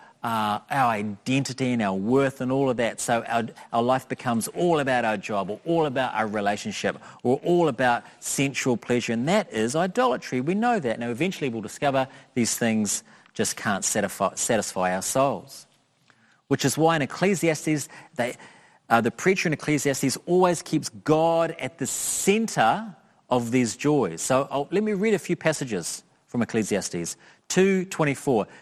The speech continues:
"There is nothing better for a person than that he should eat and drink and find enjoyment in his toil. This also I saw is from the hand of God." Three thirteen,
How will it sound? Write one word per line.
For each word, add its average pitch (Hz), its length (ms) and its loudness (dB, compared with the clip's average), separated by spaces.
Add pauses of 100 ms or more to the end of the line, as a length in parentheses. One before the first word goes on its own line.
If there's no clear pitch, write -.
"There 143 100 2
is 131 120 0
nothing 175 400 2
better 160 260 0
for 143 160 -2
a 120 60 2
person 165 560 -2
than 135 100 -2
that 123 80 -2
he 120 80 0
should 117 260 -4
eat 196 220 2
and 123 160 -4
drink 196 380 0
and 127 180 -2
find 127 380 0
enjoyment 151 680 0
in 135 60 -2
his 120 140 -4
toil. 196 460 2 (400)
This 180 200 0
also 165 380 0
I 131 80 4
saw 131 560 0 (760)
is 139 200 2
from 127 240 2
the 110 80 0
hand 104 260 0
of 87 140 -8
God." 85 320 -2 (640)
Three 156 220 4
thirteen, 131 500 0